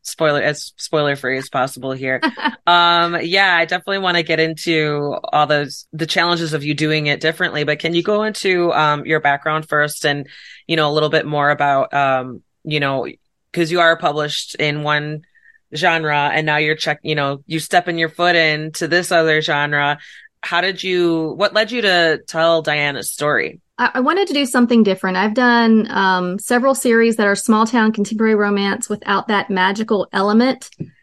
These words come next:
Speaker 2: And I've always been drawn, like, this, I've had some books that I've written in the past that were never published.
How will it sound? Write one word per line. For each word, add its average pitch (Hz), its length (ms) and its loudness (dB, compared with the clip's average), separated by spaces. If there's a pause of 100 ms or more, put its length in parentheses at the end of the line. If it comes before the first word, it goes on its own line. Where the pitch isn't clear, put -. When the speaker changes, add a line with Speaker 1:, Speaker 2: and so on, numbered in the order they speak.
Speaker 2:
And 214 120 2
I've 214 160 4
always 220 320 4
been 349 240 0
drawn, 247 400 6
like, 208 300 2
this, 226 360 -4
I've 269 180 -2
had 311 280 4
some 277 160 0
books 269 220 2
that 262 120 0
I've 233 180 2
written 233 360 2
in 226 160 2
the 226 80 4
past 226 320 0
that 214 220 -4
were 202 100 0
never 202 260 2
published. 220 600 0